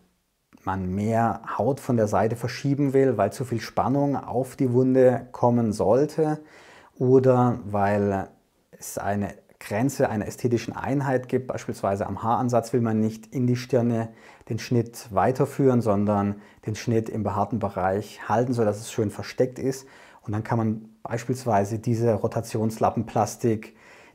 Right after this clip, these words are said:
die hier abgebildet ist, einsetzen. Und dann hat man natürlich auch ein sogenanntes Zickzackmuster, was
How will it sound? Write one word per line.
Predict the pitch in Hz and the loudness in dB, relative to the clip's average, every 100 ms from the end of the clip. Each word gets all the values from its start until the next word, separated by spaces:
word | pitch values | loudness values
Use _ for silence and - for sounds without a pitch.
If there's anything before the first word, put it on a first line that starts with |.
| - | -4
die | 120 | -4
hier | 107 120 113 110 101 - | -2 -2 2 4 2 0
abgebildet | 120 - 117 113 107 104 | -6 -2 0 2 2 0
ist, | - 98 101 - - _ _ | -4 -6 -6 -10 -16 _ _
einsetzen. | 95 120 127 131 131 - 127 | 0 2 4 2 2 -4 -4
Und | 98 | -6
dann | - 117 | -4 -4
hat | 127 | -2
man | 127 | 0
natürlich | 120 135 117 - | 0 2 0 -2
auch | - 175 175 - - - - _ | -2 2 2 2 -16 -20 -20 _
ein | - 104 104 101 95 - | -8 -4 -2 -4 -6 -14
sogenanntes | - 120 101 98 98 - | -10 -4 0 -2 -4 0
Zickzackmuster, | 143 - 139 135 131 131 - 135 131 135 - - - - _ | 0 4 2 4 2 2 2 2 2 0 -10 -20 -20 -20 _
was | 110 104 101 - - | -8 -2 -2 -2 -14